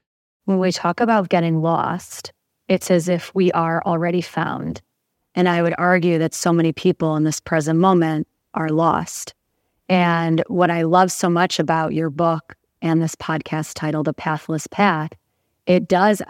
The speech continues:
imply lost, but it's actually the path towards becoming, I would say, your most authentic self, right? Becoming found, becoming clear. So what if, I, I like the quote, of course,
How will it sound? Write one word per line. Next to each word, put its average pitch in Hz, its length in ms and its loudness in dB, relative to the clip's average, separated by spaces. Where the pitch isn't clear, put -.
imply 175 840 0
lost, - 720 0
but 180 120 2
it's 175 160 -4
actually 175 600 0
the 160 100 -2
path 160 380 -4
towards 165 340 -2
becoming, 160 680 -2
I 185 160 6
would 180 160 2
say, 156 220 0
your 156 100 -4
most 156 320 -4
authentic - 480 -8
self, - 460 -2
right? 175 240 0
Becoming 160 380 -2
found, - 420 -4
becoming 160 380 -4
clear. - 520 -4
So 175 680 0
what 190 320 2
if, 196 260 0
I, 180 180 0
I 180 60 2
like 185 320 2
the - 120 0
quote, 165 400 -4
of 156 160 -8
course, 170 720 -2